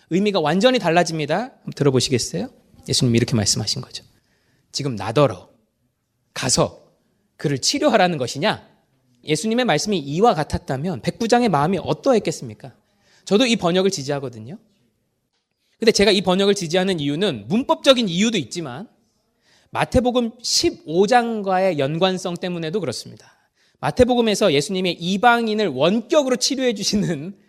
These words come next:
장면이 두 장면 나오는데 그게 오늘 본문과 마태복음 십오 장이에요. 마태복음 십오 장에 자기 딸을 고쳐달라고 한, 한 이방인이 있었습니다. 근데 그 여인의 외침에 예수님이 이렇게 말씀하세요. 십오 장 이십육 절입니다.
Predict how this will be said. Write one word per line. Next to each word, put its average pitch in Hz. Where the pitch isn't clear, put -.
장면이 160
두 170
장면 185
나오는데 117
그게 170
오늘 160
본문과 143
마태복음 113
십오 131
장이에요. 98
마태복음 185
십오 165
장에 143
자기 165
딸을 214
고쳐달라고 196
한, 160
한 196
이방인이 180
있었습니다. 135
근데 185
그 190
여인의 165
외침에 143
예수님이 123
이렇게 147
말씀하세요. 104
십오 165
장 131
이십육 117
절입니다. 123